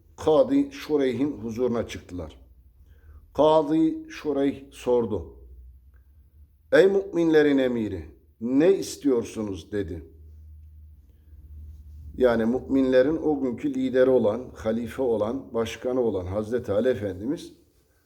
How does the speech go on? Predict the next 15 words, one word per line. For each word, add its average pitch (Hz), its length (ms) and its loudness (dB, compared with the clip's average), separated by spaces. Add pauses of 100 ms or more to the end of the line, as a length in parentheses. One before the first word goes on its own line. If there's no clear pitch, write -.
(240)
zırhını 113 880 -2
başka 120 420 0
bir 101 220 -6 (220)
kimsenin 113 400 -6
elinde 113 380 -4
görünce, 113 640 -2 (920)
"Saldırın 127 580 2
askerler, 120 600 0
alın 131 280 -2
şunu 117 320 -6
elinden." 104 580 -2
demiyor. 143 400 2 (960)
Adaletin 127 720 2
tesisi 131 720 -2
için - 420 -10